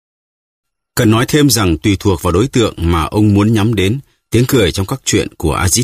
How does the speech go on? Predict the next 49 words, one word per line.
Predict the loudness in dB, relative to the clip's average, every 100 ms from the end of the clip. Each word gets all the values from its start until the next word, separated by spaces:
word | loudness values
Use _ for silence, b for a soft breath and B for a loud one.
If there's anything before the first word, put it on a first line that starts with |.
| 0
Nesin | 0 2 0 0 0
cũng | 0 0
mang | 2 2
nhiều | 0
sắc | -4 -8 -6
thái | -6 -4
khác | -4 -2
nhau. | -2 -2 -6 _ _ _ _
Có | -4 0
khi | 2 0 -2 _ _
đó | -2
là | -2 0
tiếng | 0 0
cười | 0 0 0
sắc | -2 -2
bén | -4 -4 -2 -2
mạnh | -2 -2
mẽ | -2 -4 -8 _ _ 0
khi | 2
ông | 4 2
muốn | 0 -2
đả | -6 -6 -4
kích | -6 -2
tầng | -4 -2
lớp | -2 -4
thống | 0 0
trị | 2 0 -2 _ _ -4
chỉ | 0
vì | 0
quyền | -2 -2 -2 -2
lợi | -4 -4
ích | -4 -4
kỷ | -2 -2 -4 _ _ -4
mà | -2
chạy | -2 -4
theo | -2 -2
những | -2 0
chính | 0
sách | 0 -4 -4
kinh | -2 0
tế | 0 -2
lệ | -2 -4 -6
thuộc | -10 -6
phương | -4 -2
Tây | -2 -2 -4 _ _
và | -4
lối | -2 0 0
sống | 0 0
Mỹ, | 0 -2